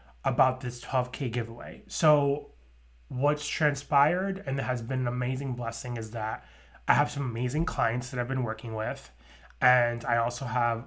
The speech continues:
a couple of amazing coaches that I've been working with that have been helping me get clear in my business and in this journey that I'm on with all of you who are listening to the podcast. And I have one particular coach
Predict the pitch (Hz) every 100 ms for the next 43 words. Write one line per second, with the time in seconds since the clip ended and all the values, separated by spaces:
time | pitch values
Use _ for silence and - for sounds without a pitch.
0 | 131 - 151 185 160 139 127 120 120 120
1 | 123 113 - 117 113 107 107 110 110 -
2 | 113 107 107 - 110 107 110 113 110 123
3 | 117 113 107 - 110 - - 147 139 135
4 | 131 123 117 107 117 113 - - - -
5 | - - - 117 117 113 113 110 107 120
6 | 120 120 117 113 107 104 104 104 110 104
7 | - - - 120 117 110 110 113 117 110
8 | 113 - 113 113 107 110 - 139 - -
9 | - - - - 139 135 160 165 147 156
10 | 151 220 214 185 - 156 147 127 127 -
11 | 135 131 - -